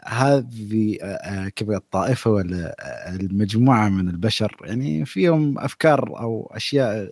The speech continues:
جدًا إكستريم ولا متطرفة وما تناسب المشاهدين بشكل عام، بس هو أداها لأسباب أنت بتشوفها على نهاية الفيلم أو في نصف الفيلم، وشو سبب الفيلم نفسه عشان يتم تمثيله. آه، ثاني شيء عندك إخراجيًا،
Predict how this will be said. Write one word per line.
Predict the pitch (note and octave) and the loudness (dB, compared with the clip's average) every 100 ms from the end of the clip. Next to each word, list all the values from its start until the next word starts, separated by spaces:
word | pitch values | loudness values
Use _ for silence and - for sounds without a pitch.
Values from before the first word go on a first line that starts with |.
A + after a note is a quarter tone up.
| A2 | -4
جدًا | C3 B2 A#2+ G2+ D#2+ _ _ _ | -2 2 2 2 0 _ _ _
إكستريم | - - - C3+ A#2+ | -8 -4 2 4 4
ولا | A2 | 2
متطرفة | A2 - - A#2 C3+ - B2+ A2 G#2+ - - | 0 -4 -6 -4 -4 -4 -4 -4 -8 -16 -6
وما | B2+ D3+ | 0 0
تناسب | - D3 C#3 A2 | 4 2 2 -2
المشاهدين | G2+ G2+ - G2+ G2+ G#2 F#2 | -2 -2 -2 -2 -2 -2 -4
بشكل | - F#2+ F2+ | -6 -6 -6
عام، | D#2+ - | -6 -6
بس | G#2 - - - - - _ D#3 | -4 -4 -6 -10 -16 -20 _ 6
هو | E3+ B2 | 6 4
أداها | D#2+ - C3+ B2 E3 E3 E3 E3+ D#3 | -2 -6 -6 -2 0 2 2 2 2
لأسباب | D3 C#3+ - D3 E3+ D#3+ A#2+ | 0 -2 -4 -2 0 0 -4
أنت | C#3+ D3+ | -6 -4
بتشوفها | C3 D#3 C#3 | -4 -2 0
على | A#2 A#2+ | 0 0
نهاية | A#2 A#2+ A#2 A#2 | 0 0 -2 -6
الفيلم | - A#2+ B2 G#2 | -4 -4 -2 -2
أو | A2 | -2
في | - A2 | -2 -2
نصف | G#2+ - | -4 -6
الفيلم، | - F#2+ G#2+ - _ _ | -10 -8 -8 -14 _ _
وشو | A#2+ A2 F3 E3+ C#3+ | -4 2 4 6 4
سبب | - C#3+ A#2 | 4 4 4
الفيلم | G#2 - G#2+ G2+ | 0 2 0 2
نفسه | G#2+ - | 0 -2
عشان | D#2+ - F2 D#2 _ | -6 -6 -6 -8 _
يتم | - D#2+ G#2 - G#2+ | -20 -8 -6 0 0
تمثيله. | - F2 - D#2 - - - A2+ | 0 -2 -2 -6 -8 -18 -8 -2
آه، | A#2+ | -2
ثاني | A#2+ E3 F#3 E3 | 2 2 2 2
شيء | F#3+ F3 D#3 | 2 2 0
عندك | C3 D#3 D3 C3 | 0 0 0 -2
إخراجيًا، | - B2 B2 B2+ D3+ D#3 D#3 D#3+ | -2 0 -2 -2 0 2 2 0